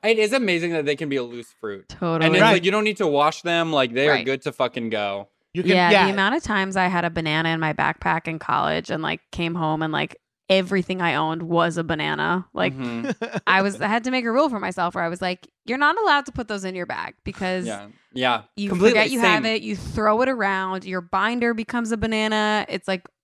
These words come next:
Speaker 1: Smushed
Speaker 2: impossible.
Speaker 1: with, yeah.
Speaker 3: Oh.
Speaker 2: But an
Speaker 1: Banana's
Speaker 2: orange?
Speaker 1: overpowering.
Speaker 2: Sit there
Speaker 1: Yeah.
Speaker 2: forever. Yeah.
Speaker 1: Yeah.
Speaker 3: Where do
Speaker 1: Oh.
Speaker 3: we stand on bananas? I, I, I love
Speaker 2: Right.
Speaker 3: bananas. I love bananas.
Speaker 2: Delicious.
Speaker 3: When you get a really good one, I love banana as an ingredient, like we talked about.
Speaker 2: Mm-hmm.
Speaker 3: With,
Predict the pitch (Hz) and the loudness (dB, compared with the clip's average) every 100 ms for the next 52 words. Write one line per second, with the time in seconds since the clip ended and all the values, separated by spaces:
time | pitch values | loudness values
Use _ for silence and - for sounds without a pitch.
0 | _ 220 202 - 175 190 220 - 214 180 | _ -6 -2 0 4 6 6 4 0 4
1 | 175 190 185 _ _ - 117 104 104 _ | 4 2 -2 _ _ -2 0 0 -2 _
2 | _ _ 147 120 220 214 185 226 220 190 | _ _ -8 0 2 4 4 4 2 2
3 | 196 170 160 156 123 110 110 110 - 240 | 0 0 0 0 -2 -6 -10 -12 -12 -4
4 | 247 240 - 196 214 202 143 190 - _ | -4 -2 0 2 2 0 0 -2 -8 _
5 | - - 202 196 _ _ _ _ 269 415 | -4 -2 -2 -6 _ _ _ _ 2 4
6 | 453 415 - 233 262 254 240 214 220 208 | 4 2 2 4 4 4 2 2 2 2
7 | 147 165 180 160 180 175 269 180 156 175 | 2 0 2 2 4 6 4 2 2 6
8 | 196 214 175 - 147 147 233 208 180 - | 8 8 4 0 2 6 6 6 2 -4
9 | - - _ 143 233 214 214 240 196 202 | -12 -18 _ 2 2 6 6 6 4 0
10 | 175 185 180 170 - 175 165 - - - | 2 2 4 2 -2 -8 -10 -12 -14 2
11 | 180 185 151 196 233 180 185 185 160 175 | 4 4 6 8 8 8 8 8 6 4
12 | 165 170 160 156 160 147 165 156 160 175 | 2 0 0 2 4 2 0 2 2 4
13 | 170 151 147 147 131 123 139 151 165 170 | 2 2 2 2 -2 0 2 4 4 4
14 | 160 151 135 151 147 151 143 190 175 170 | 2 0 4 4 4 4 4 4 4 4